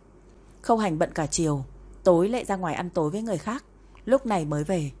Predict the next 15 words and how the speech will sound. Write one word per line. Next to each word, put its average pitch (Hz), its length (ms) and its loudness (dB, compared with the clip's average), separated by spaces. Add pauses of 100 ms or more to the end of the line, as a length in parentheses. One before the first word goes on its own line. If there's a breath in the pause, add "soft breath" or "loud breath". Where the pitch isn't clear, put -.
(160)
cũng 185 140 -2
vừa 208 160 2
tắm 147 240 -6
xong. 185 240 -6 (460 loud breath)
Khâu 185 140 0
Hành 208 180 -2
nhìn 160 160 -4
thấy 143 100 -8
tin 196 240 -6
nhắn 170 240 -6
rồi 190 160 -4
trả 151 140 -6
lời, 139 300 -6 (220)
"Nói 151 220 0
đi." 175 220 -4